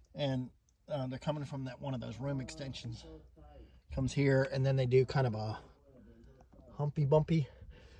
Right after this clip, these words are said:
So, and it's supported by a zip tie, and it's only one,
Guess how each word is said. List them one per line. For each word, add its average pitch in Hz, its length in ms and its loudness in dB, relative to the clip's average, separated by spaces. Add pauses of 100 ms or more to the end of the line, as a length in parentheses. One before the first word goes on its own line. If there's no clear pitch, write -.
(160)
So, 165 520 12
and 156 100 6
it's 143 140 6
supported 175 460 12
by 143 480 12
a 131 420 8 (960)
zip 156 280 12
tie, 127 520 6 (1500)
and 127 460 4
it's 131 180 0
only 151 280 10
one, 139 500 10